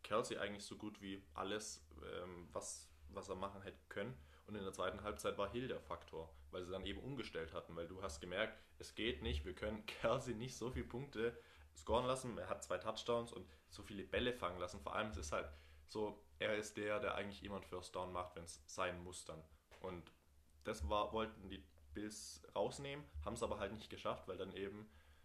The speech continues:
wie du gesagt hast, Tyreek Hill frei war und das dann eben länger. Und das Problem hatten sie über die ganze, über das ganze Spiel über, dass sie das nicht hinbekommen haben, dass sie beide eingegrenzt haben. Das, was sie in,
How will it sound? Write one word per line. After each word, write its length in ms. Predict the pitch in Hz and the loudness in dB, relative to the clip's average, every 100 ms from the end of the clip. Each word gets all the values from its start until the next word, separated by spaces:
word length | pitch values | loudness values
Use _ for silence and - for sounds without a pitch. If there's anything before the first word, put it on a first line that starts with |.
| - - - - | -16 -16 -16 0
wie 100 | - | 2
du 80 | 107 | 2
gesagt 340 | 104 104 104 | 0 0 0
hast, 160 | 113 - | -4 -4
Tyreek 240 | 110 117 | -2 -2
Hill 140 | 117 117 | -2 -4
frei 260 | - 87 | -2 0
war 140 | 87 85 | 2 0
und 120 | 85 | -2
das 120 | - | -2
dann 140 | 95 87 | -2 -2
eben 180 | 98 | -2
länger. 360 | 98 110 98 90 - - | 0 0 0 -6 -10 -6
Und 280 | 95 90 90 | -4 -4 -6
das 160 | 98 - | -6 -4
Problem 420 | 110 104 104 113 | -4 0 0 0
hatten 220 | 113 117 | -2 -2
sie 120 | 113 | -2
über 140 | 98 98 | -2 -2
die 100 | 95 | 0
ganze, 480 | 95 107 110 104 107 - - - | 0 0 0 0 -2 -12 -20 -10
über 100 | 98 | -8
das 120 | - | 0
ganze 240 | 104 110 | 0 -2
Spiel 260 | - 113 113 | -6 -4 -4
über, 180 | 139 120 | -2 -2
dass 120 | 104 | -2
sie 80 | 104 | -4
das 160 | 107 | -4
nicht 180 | 110 110 | -4 -4
hinbekommen 460 | 120 127 117 120 117 | -2 -2 -2 -2 -2
haben, 140 | 113 | -4
dass 120 | 98 | -4
sie 80 | 98 | -6
beide 500 | - 92 101 110 107 - - - - | 2 6 6 6 0 -2 -10 -8 -2
eingegrenzt 640 | 101 104 101 - 80 - | -2 -2 -4 -8 -8 -8
haben. 140 | 80 80 - | -8 -8 -12
Das, 180 | - - | -8 0
was 140 | 147 147 | 0 2
sie 60 | |
in, 200 | 98 107 | -2 -4